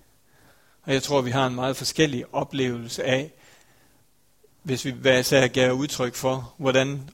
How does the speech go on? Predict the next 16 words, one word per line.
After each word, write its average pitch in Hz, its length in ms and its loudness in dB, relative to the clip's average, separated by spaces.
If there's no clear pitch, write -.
oplevede 127 480 -2
du, 143 200 -6
at 123 140 -4
Helligånden 120 640 -2
besejler 127 540 0
dig, 131 300 0
både 123 240 -2
nu 127 280 -6
og, 120 180 -10
og, 120 420 -8
og 120 220 -8
da 127 80 2
du 120 100 -4
kom 117 200 -8
til 123 120 -12
tro. - 280 -12